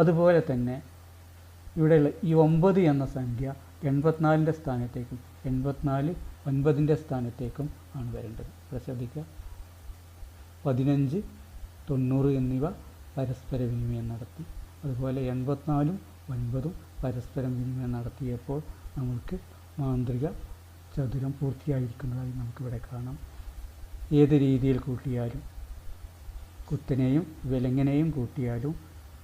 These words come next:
അഞ്ഞൂറ്റിയഞ്ചായി കിട്ടും. അതുപോലെ ക്രോസ് ആയിട്ടുള്ള ഉത്തരവും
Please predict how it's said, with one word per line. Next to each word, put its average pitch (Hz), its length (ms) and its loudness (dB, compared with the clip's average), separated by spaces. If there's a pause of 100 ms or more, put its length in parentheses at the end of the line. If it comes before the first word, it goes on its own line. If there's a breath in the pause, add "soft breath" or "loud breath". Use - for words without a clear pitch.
(120)
അഞ്ഞൂറ്റിയഞ്ചായി 131 760 0 (300)
കിട്ടും. - 280 -10
അതുപോലെ 127 360 -4 (560)
ക്രോസ് 135 360 -2
ആയിട്ടുള്ള 127 360 -2 (4000)
ഉത്തരവും 131 400 0